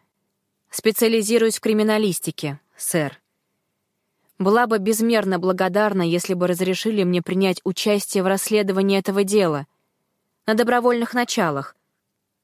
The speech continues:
Как это было раньше». Она метнула взгляд на возмущённого следователя,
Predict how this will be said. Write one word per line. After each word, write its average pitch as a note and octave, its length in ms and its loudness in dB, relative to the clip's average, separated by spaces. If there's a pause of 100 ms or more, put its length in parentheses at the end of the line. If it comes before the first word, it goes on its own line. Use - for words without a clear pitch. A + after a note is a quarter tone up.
(160)
Как A3+ 200 -2
это G3 140 0
было G3 260 2
раньше». D#3 460 -4 (1800)
Она G3 260 0
метнула G#3 480 0
взгляд G3 400 0
на F#3+ 120 -2
возмущённого F3+ 720 -2
следователя, E3+ 800 -2